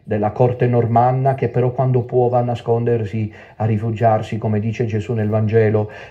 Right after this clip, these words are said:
"E tu entrato nella camera in segreto, prega il Padre tuo, e il Padre tuo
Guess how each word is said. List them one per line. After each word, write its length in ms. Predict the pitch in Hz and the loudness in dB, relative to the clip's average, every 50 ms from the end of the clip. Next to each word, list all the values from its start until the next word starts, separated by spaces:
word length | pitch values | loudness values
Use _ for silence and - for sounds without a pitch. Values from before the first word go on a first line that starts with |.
| - | -4
"E 200 | - 107 98 - | -2 0 0 0
tu 220 | - - 139 135 123 | -2 0 2 4 4
entrato 600 | 117 113 113 - 120 131 131 139 135 - - 120 | 4 4 2 0 2 4 4 4 4 2 0 -2
nella 240 | 117 113 113 110 | -2 -2 -2 -2
camera 460 | 107 - 131 131 135 135 131 123 117 113 | -2 0 2 2 2 2 2 0 0 0
in 120 | 110 113 | -2 -2
segreto, 600 | 110 - 113 110 117 131 143 147 147 - 123 107 | -2 -4 -2 -2 0 0 0 0 0 0 -2 -2
prega 400 | - 123 131 135 143 143 131 127 | 0 2 2 4 4 2 2 2
il 100 | 120 117 | 0 0
Padre 380 | - 127 127 123 123 131 127 127 | 2 2 2 2 2 0 0 0
tuo, 180 | - 165 165 | 2 4 4
e 60 | 139 | 6
il 100 | 123 117 | 6 4
Padre 460 | - - 160 165 170 160 165 165 147 - | 2 2 2 2 2 2 0 -2 -2 -2
tuo 440 | - 123 117 110 107 107 107 - | -4 -2 0 2 2 2 2 0